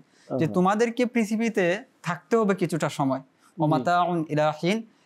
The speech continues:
Speaker 1: এবং সেই সময় পর্যন্ত আল্লাহ তাআলা আমাদেরকে যে পৃথিবীতে থাকার যে উপকরণ রয়েছে
Speaker 2: উপকরণ।
Speaker 1: সব দিয়ে দিয়েছেন। আদম আলাইহিস সালাতু ওয়াস সালাম যখন পৃথিবীতে আসলেন সব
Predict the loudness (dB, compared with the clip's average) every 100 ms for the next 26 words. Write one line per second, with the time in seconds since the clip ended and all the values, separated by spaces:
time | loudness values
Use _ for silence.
0 | -4 -2 0 -2 -2 -2 0 0 0 -2
1 | -2 0 0 0 2 2 0 0 -4 -4
2 | -10 _ _ -6 -2 0 0 0 0 -2
3 | -4 -4 -2 -2 0 -2 -2 -2 0 2
4 | 2 2 2 2 2 0 2 2 0 -2
5 | -4 -6 -8 -12 _ _ -2 0 0 0
6 | 0 -2 0 -2 0 0 0 -4 -4 -4
7 | -4 -4 0 0 -2 -4 -4 -4